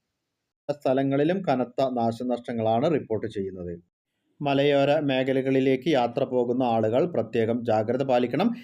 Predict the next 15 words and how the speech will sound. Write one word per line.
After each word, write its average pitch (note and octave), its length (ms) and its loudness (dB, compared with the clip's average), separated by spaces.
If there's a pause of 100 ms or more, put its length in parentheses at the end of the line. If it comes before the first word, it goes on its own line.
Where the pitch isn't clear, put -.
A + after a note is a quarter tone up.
(180)
ഇടുക്കിയിലെ E3 640 2
മലയോര C#3 560 2
പാതകളിൽ B2+ 640 0
മണ്ണിടിച്ചിൽ A#2+ 800 -2
പ്രതിസന്ധി B2 760 -2
സൃഷ്ടിക്കുന്നുണ്ട്. A#2 920 -4 (280)
പൊതുജനങ്ങൾ B2 500 -2
വളരെയധികം A2 640 0
ശ്രദ്ധിക്കണം. E2+ 720 -10 (540)
മലയോര D3 560 4
മേഖലകളിലാണ് D3 880 0
ഏറ്റവും C3+ 480 2
കൂടുതൽ B2 400 0
മഴ A#2 400 2 (120)
ലഭിക്കുന്നത്. A#2 880 0